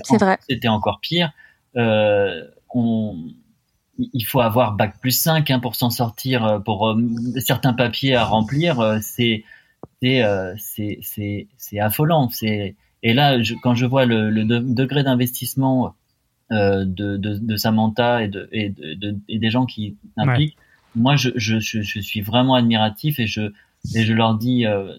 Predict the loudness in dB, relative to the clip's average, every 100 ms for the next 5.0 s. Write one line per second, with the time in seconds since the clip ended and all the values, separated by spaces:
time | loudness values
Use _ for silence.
0 | -18 -8 -2 2 2 0 -6 -2 0 0
1 | -2 -2 -2 -2 -2 0 0 0 -2 0
2 | 2 4 4 4 2 0 -2 -2 0 0
3 | 0 -4 -6 -12 _ _ _ -4 0 0
4 | 0 2 2 2 2 2 0 0 -2 -4